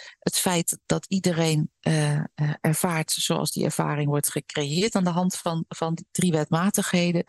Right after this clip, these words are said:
Het feit dat er leven is, het feit dat er bewustzijn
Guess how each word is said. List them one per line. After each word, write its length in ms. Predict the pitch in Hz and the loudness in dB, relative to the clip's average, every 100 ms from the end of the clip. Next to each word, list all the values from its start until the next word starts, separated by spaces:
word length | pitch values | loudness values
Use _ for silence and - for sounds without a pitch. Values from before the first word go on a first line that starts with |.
| - - - - | -8 -14 -14 -8
Het 120 | - | -2
feit 480 | - - 190 175 - | 0 2 2 2 0
dat 160 | 165 160 | 0 0
er 140 | 156 | 2
leven 380 | 156 170 175 156 | 2 2 2 2
is, 160 | 151 147 | 0 -2
het 220 | - - | -4 -4
feit 520 | - - 175 175 - | -2 -2 -2 -2 -2
dat 160 | 160 165 | -2 0
er 80 | |
bewustzijn 600 | 156 151 165 - 156 143 | 0 2 2 2 2 2